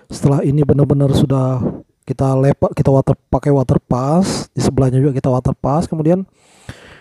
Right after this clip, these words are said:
ada buah siku yang kita harus tempelkan, teman-teman. Kalau sebelah bawahnya ini yang nempel ke pipa ini sudah rapat, sikunya yang satu juga sudah rapat, kemudian tengahnya siku ini, alat siku ini juga sudah rapat,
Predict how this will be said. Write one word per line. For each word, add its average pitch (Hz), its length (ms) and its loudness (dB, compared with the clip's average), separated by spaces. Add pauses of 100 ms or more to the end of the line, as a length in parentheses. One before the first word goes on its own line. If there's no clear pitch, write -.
(480)
ada 160 320 0
buah 175 160 6
siku 180 240 0
yang 180 160 0
kita 170 160 -2
harus 175 240 -4
tempelkan, 147 400 -2
teman-teman. 120 480 -6 (1200)
Kalau 180 560 4 (320)
sebelah 170 560 2
bawahnya 165 560 2
ini 185 320 0
yang 156 400 -6
nempel 151 320 0
ke 160 80 0
pipa 175 320 0
ini 156 160 0
sudah 147 320 2
rapat, 139 480 -2 (960)
sikunya 151 480 2
yang 147 80 -2
satu 151 240 4
juga 151 160 6
sudah 147 240 4
rapat, 131 400 0 (1120)
kemudian 151 480 2
tengahnya 160 480 0
siku 165 400 2
ini, 170 320 2
alat 151 240 -2
siku 170 240 0
ini 185 160 2
juga 156 240 4
sudah 147 240 2
rapat, 147 400 0